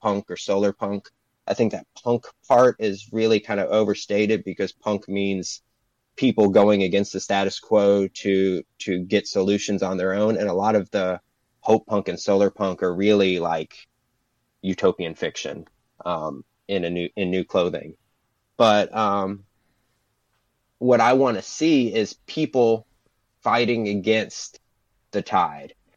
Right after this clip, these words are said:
So yeah, we might be headed full steam ahead into, um, a dystopian future,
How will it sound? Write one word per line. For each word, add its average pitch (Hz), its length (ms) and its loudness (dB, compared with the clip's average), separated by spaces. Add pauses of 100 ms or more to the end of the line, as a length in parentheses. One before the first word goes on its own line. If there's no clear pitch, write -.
(180)
So 104 440 2
yeah, 113 360 2
we 113 180 2
might 120 240 0
be 104 140 -2
headed 104 500 0 (920)
full 123 260 6
steam 123 280 2
ahead 113 340 4
into, 110 880 0
um, 101 460 -8 (1300)
a 107 260 0
dystopian 110 800 4
future, 120 580 0